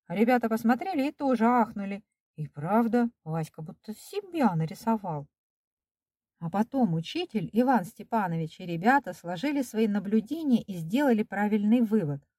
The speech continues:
Первоклассник Васька очень похож на сказочного героя Мурзилку –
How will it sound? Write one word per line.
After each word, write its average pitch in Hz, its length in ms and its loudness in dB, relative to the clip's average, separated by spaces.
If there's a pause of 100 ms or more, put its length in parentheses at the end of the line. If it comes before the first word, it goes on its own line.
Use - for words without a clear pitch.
(260)
Первоклассник 190 800 -2
Васька 233 540 -2
очень 214 460 -4
похож 233 420 -2
на 240 140 2
сказочного 226 640 0
героя 180 360 -2
Мурзилку – 170 680 0